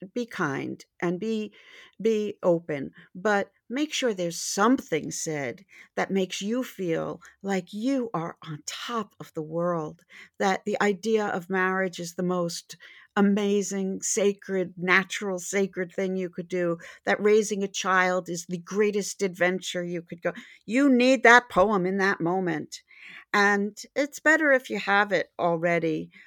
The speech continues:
for a bunch of reasons. For one, poems only mean so much the first time you read them.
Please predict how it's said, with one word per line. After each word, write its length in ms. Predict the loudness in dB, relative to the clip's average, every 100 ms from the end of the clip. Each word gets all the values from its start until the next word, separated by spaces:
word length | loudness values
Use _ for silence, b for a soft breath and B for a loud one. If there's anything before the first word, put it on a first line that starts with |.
| B
for 160 | _ 2
a 40 |
bunch 300 | 4 4 4
of 120 | -2 -2
reasons. 520 | -2 -2 -8 -8 -4
For 140 | 0
one, 440 | 2 2 2 0 -6 _ _ _ _ _ 0
poems 420 | 4 4 4 6
only 280 | 4 4 2
mean 240 | 2 0
so 240 | 0 0
much 380 | 2 2 0 -4
the 80 | -10
first 300 | -6 -6 -4
time 200 | -2 -2
you 100 | -2
read 260 | -2 -4 -6
them. 280 | -8 -10